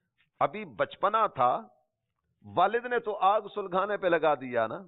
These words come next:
آگ جلاتے رہو، آگ کے لیے وقف کر دیا گیا، لیکن ایک جستجو تھی، ایک تڑپ تھی، ایک طلب تھی، اور حق کی تلاش میں اصفہان سے چلے،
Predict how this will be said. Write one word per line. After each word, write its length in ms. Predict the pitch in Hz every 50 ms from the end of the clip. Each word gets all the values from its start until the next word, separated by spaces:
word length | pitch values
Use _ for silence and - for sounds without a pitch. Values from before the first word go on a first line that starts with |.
| 175 _ _ _ _ _ _ _ _ _
آگ 200 | - 151 165 170
جلاتے 560 | 170 170 147 156 156 147 156 151 - 156 151 147
رہو، 320 | 143 127 131 139 139 123
آگ 180 | 127 143 151 160 - -
کے 80 | 156
لیے 200 | 151 151 147 143
وقف 300 | 135 123 151 151 - _
کر 180 | - 147 143 143
دیا 320 | 131 143 139 139 135 131
گیا، 240 | 127 123 120 110 101 - _ -
لیکن 260 | 127 151 175 - 180 165 - _ _ -
ایک 200 | 165 185 - -
جستجو 800 | 131 127 120 117 - 233 - - - - 190 175 151 190 185 170
تھی، 300 | - - - 147 135 127 - -
ایک 340 | 180 180 - - _ _ -
تڑپ 360 | 214 214 202 175 - - _
تھی، 260 | - 156 143 131 120 -
ایک 320 | 156 170 165 - _ -
طلب 280 | 196 202 214 202 175 165
تھی، 300 | - - - 143 127 107 _ _ _ _ _ _ _ _ _ _ _ _ _ _ _
اور 180 | - 170 180 170
حق 640 | 147 107 - - - 156 180 - - - 165 _
کی 240 | - 196 202 190 180 160 _ _ _ _ -
تلاش 640 | 170 160 156 151 151 165 185 202 208 208 196 - -
میں 340 | 151 151 147 147 147 151 160 - _ -
اصفہان 680 | 156 156 - _ _ - 135 120 110 120 143 165 170 156 -
سے 100 | 147 131
چلے، 320 | - 127 120 127 160 220